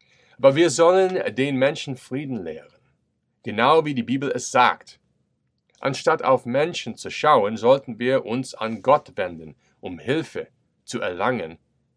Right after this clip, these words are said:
wie es, wie es Hiskia in zweite Chronik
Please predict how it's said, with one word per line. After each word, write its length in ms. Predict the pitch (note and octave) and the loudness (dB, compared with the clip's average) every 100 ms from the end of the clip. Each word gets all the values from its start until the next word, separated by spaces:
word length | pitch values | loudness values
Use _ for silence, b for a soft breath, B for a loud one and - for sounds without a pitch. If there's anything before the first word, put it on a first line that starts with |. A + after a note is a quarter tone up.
| _ | _
wie 180 | A2 A2 | -8 -6
es, 300 | A2 - - _ _ _ _ _ _ _ _ _ _ | -6 -10 -16 _ _ _ _ _ _ _ _ _ _
wie 180 | A#2 B2+ | -4 -2
es 200 | A2 - | -2 -4
Hiskia 640 | C3 B2 - F3 C#3+ C3+ | -4 -4 -6 2 6 6
in 380 | C3 B2 A2+ G#2 | 4 0 -2 -4
zweite 460 | - B2+ B2 B2+ F#2+ | -4 0 0 -2 -12
Chronik 640 | - D3 E3 A#2 A#2+ - | -4 2 2 2 -4 -10